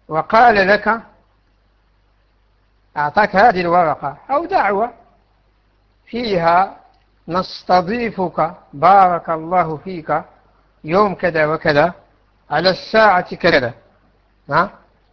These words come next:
وحضورك ضروري ومؤكد"، هل يعتبر هذا كلام عند النحاة؟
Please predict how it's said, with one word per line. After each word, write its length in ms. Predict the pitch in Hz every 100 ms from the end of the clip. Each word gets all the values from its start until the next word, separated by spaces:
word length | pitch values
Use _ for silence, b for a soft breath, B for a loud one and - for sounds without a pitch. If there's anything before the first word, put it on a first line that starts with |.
| _ _ _ _ _ _ _ _ _
وحضورك 960 | 147 151 180 180 226 214 185 - 175 196 - _ _ _ _ -
ضروري 720 | 151 170 180 175 202 196 180
ومؤكد"، 640 | 170 160 156 156 - 131 110 _ _ _ _ _ _ _ _ _ _ _ _ _ -
هل 540 | 147 135 208 294 240
يعتبر 600 | 214 220 170 156 262 226 214
هذا 440 | 196 180 208 185
كلام 400 | - 170 165 190 - _ _ _ _ _ _ _ _ _ _ _ _ _ _ -
عند 180 | 147 151
النحاة؟ 420 | 156 - 156 127